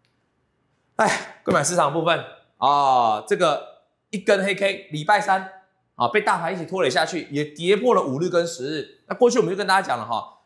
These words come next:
贵买市场的反，贵买市场的反弹过程当中，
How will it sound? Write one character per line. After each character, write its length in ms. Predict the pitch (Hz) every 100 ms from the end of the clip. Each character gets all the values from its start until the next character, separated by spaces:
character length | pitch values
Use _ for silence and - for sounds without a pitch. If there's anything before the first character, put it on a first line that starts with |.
| _
贵 160 | 311
买 160 | 247 160
市 160 | 190 226
场 140 | 165
的 80 | 151
反， 420 | - 160 139 -
贵 120 | -
买 100 | 220
市 160 | 151 233
场 160 | 185 139
的 160 | 139
反 280 | - 143 131
弹 220 | 123 139 165
过 280 | 220 196
程 240 | 165 127 131
当 180 | 165 180
中， 200 | 180 185